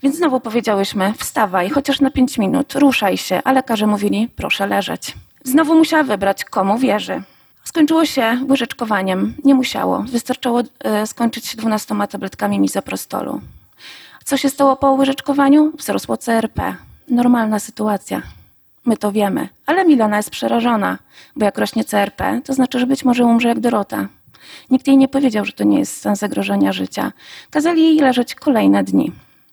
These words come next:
Dlaczego lekarze wolą robić łyżeczkowanie, niż podawać misoprostol, który jest na oddziałach? Wiemy to.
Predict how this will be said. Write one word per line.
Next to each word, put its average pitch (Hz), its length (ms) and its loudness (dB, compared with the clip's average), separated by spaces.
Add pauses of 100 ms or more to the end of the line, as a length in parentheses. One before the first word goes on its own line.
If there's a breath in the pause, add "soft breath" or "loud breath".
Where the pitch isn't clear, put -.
(340)
Dlaczego 277 720 0 (180)
lekarze 226 800 0 (800 soft breath)
wolą 285 600 2 (400 soft breath)
robić 269 320 -4
łyżeczkowanie, 233 1000 -4 (240)
niż 247 140 -4
podawać 254 420 -4
misoprostol, 240 840 -2
który 330 260 -6
jest 370 260 -2
na 190 140 -4
oddziałach? 185 580 -2
Wiemy 247 360 0
to. - 240 -10